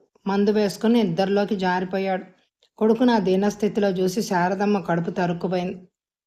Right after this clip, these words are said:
దీనికంతటికు కారణం మాధురే. ఆ అమ్మాయి ఇంట కాలు పెట్టుంది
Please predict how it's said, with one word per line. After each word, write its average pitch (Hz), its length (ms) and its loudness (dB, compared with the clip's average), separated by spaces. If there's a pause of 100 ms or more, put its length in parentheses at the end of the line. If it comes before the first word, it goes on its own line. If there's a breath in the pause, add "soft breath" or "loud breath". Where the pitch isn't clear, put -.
(220)
దీనికంతటికు 233 1080 4
కారణం 196 400 0
మాధురే. 185 540 -2 (380 soft breath)
ఆ 185 60 0
అమ్మాయి 233 400 4
ఇంట 208 320 4
కాలు 220 360 2
పెట్టుంది 196 840 0